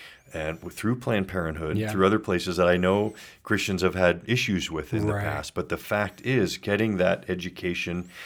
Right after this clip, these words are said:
Speaker 1: and even contraceptives
Speaker 2: Mm-hmm.
Speaker 1: to people, and we could have probably a whole podcast
Speaker 2: <laughs> Yeah.
Speaker 1: on this particular discussion.
Speaker 2: Right.
Speaker 1: But if you can get upstream and get to individuals
Speaker 2: Mm-hmm.
Speaker 1: and even get to hearts with the gospel,
Speaker 2: Yeah.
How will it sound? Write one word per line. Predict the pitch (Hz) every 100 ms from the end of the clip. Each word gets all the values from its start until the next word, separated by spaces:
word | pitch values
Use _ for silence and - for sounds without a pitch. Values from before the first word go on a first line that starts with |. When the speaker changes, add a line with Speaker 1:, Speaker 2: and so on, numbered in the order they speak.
| -
Speaker 1:
and | 90 82
even | 87 98 95 90
contraceptives | - 92 - - 120 131 - 76 156 -
Speaker 2:
Mm-hmm. | 123 113 107 104 107
Speaker 1:
to | 92
people, | - 92 85 82 95 -
and | 87 80
we | 101
could | 101 85
have | 95 85 78
probably | 98 85
a | 82
whole | 87
podcast | - 98 95 - 78 - -
Speaker 2:
<laughs> | 131 127 - 165
Yeah. | 135
Speaker 1:
on | 165 143
this | 92 160 - -
particular | 135 98 104 85
discussion. | 80 80 107 110 107 110 78
Speaker 2:
Right. | 78 -
Speaker 1:
But | 98 -
if | 92 -
you | 98
can | 98 87
get | 101 117
upstream | 107 - - 110 113 98
and | 87 90 82
get | 101 123 -
to | 110
individuals | 90 101 90 78 101 113 98 73 71 90
Speaker 2:
Mm-hmm. | 113 104 107 101 104
Speaker 1:
and | 92
even | 98 123 120
get | 95 90
to | 95 85
hearts | - 104 101 -
with | 87 -
the | 78
gospel, | 80 87 110 - - 80 76 85
Speaker 2:
Yeah. | 110 107